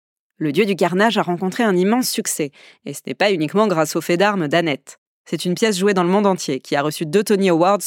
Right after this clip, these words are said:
peu après sa création, meilleure pièce et meilleure mise en scène. Pourtant, la structure est basique. Un seul lieu, un dialogue entre deux couples de monsieur et madame tout-le-monde, ça pourrait être n'importe quelle comédie de boulevard lambda.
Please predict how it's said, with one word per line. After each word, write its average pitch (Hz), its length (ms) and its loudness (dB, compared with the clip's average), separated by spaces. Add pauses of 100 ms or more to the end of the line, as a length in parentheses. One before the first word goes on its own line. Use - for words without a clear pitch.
peu 214 100 2
après 190 240 2
sa 170 120 0
création, 165 540 -2 (260)
meilleure 208 300 2
pièce - 480 -2 (400)
et 147 100 -2
meilleure 208 260 2
mise 208 160 2
en 165 80 0
scène. - 320 -8 (1080)
Pourtant, 208 320 -2
la 220 120 2
structure 196 400 -2
est 170 80 2
basique. 190 560 -4 (440)
Un 208 80 2
seul 175 260 0
lieu, 175 380 2
un 160 100 0
dialogue 165 500 2
entre 147 320 0
deux 170 200 0
couples 175 360 -2
de 151 80 0
monsieur 170 300 2
et 190 60 2
madame 151 240 2
tout-le-monde, 180 480 0 (760)
ça 180 180 -8
pourrait 170 200 0
être 185 120 -4
n'importe 220 340 2
quelle 175 160 2
comédie 185 320 0
de 180 60 -6
boulevard 170 360 0
lambda. 180 460 2